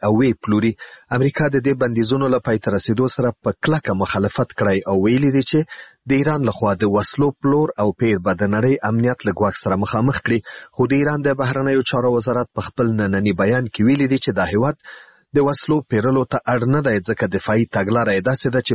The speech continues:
باید پر خپلو خلکو او خپلو امکاناتو اتکا وکړي. په بیان کې راغلي دي چې د ایران په دفاعي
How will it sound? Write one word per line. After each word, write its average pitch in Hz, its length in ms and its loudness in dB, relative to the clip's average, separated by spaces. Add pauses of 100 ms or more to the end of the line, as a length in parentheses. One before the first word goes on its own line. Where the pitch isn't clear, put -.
باید 120 180 0 (160)
پر 101 180 0
خپلو 101 340 0
خلکو 139 320 0 (380)
او 117 60 4 (100)
خپلو 160 260 0 (160)
امکاناتو 101 640 -2
اتکا 127 360 -2
وکړي. 113 340 0 (580)
په 110 140 2
بیان 127 220 0
کې 120 180 -2
راغلي 139 320 2
دي 147 60 0
چې - 140 -2
د 127 140 -2
ایران 131 300 0
په - 60 -2 (100)
دفاعي 98 280 0